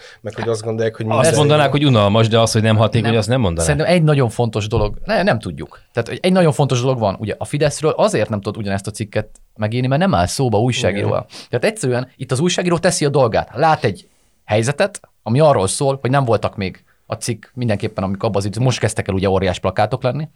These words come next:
Speaker 3: remélem valami kitérünk, mert van egy kedvencem köztünk. A, ö,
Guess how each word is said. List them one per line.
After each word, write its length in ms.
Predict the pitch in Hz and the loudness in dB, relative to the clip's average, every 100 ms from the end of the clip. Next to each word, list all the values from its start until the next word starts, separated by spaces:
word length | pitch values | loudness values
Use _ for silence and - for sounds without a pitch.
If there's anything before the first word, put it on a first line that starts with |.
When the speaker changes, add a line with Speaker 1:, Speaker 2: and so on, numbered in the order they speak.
| _ | _
Speaker 3:
remélem 260 | 107 101 95 | -4 0 0
valami 220 | 95 95 | 0 -2
kitérünk, 400 | - - 85 87 | -4 -4 -4 -2
mert 120 | 90 | -2
van 80 | 90 | -4
egy 120 | 87 | -4
kedvencem 380 | 87 92 113 123 | -4 -4 -6 -6
köztünk. 320 | - - 160 - - - 117 - | -6 -6 -8 -10 -14 -14 -10 0
A, 400 | 104 101 107 - - - - | 4 6 4 2 -6 -10 -6
ö, 500 | 107 107 110 110 107 | 0 4 4 6 4